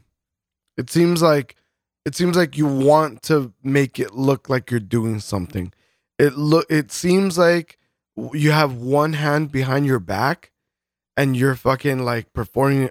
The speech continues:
perfor-, performing a magic trick where you're fucking, um, wh-, what is that shit called? The technique where, like, you're distracting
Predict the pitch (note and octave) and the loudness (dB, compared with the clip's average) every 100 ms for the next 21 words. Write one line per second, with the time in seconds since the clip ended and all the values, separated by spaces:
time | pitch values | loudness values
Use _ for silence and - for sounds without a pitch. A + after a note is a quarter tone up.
0 | - C#3 B2 B2+ B2+ - C3 C3 C#3+ D#3 | -4 -4 -2 -2 -4 -4 -8 -2 -2 -2
1 | D#3 _ _ _ - C3+ C3 A#2+ C#3+ B2 | -4 _ _ _ -4 0 2 2 2 0
2 | C3+ - - E2+ - _ _ _ _ _ | -6 -6 -8 -6 -8 _ _ _ _ _
3 | _ - A2 A#2+ B2+ - B2 C#3 C3+ A#2+ | _ -2 0 0 -2 -2 -4 -2 -4 -4
4 | _ _ - A2+ A#2 G2+ F#2+ - _ _ | _ _ -4 0 0 0 -6 -10 _ _
5 | _ - G2+ A#2+ C#3+ C#3+ D3 A#2+ B2+ - | _ -6 -6 0 0 0 -2 -2 -6 -2
6 | B2+ A#2+ A2 - A#2+ A2 C3 C#3 - _ | -2 -2 -6 -6 -8 -4 -4 -4 -10 _
7 | _ _ _ G2 A#2 F2 G#2 B2+ G2+ B2 | _ _ _ -2 -2 -4 -4 -2 -2 -4
8 | G#2+ A#2 - A#2 B2+ - C#3+ D3+ | -4 -8 -4 -2 -2 -4 -4 -4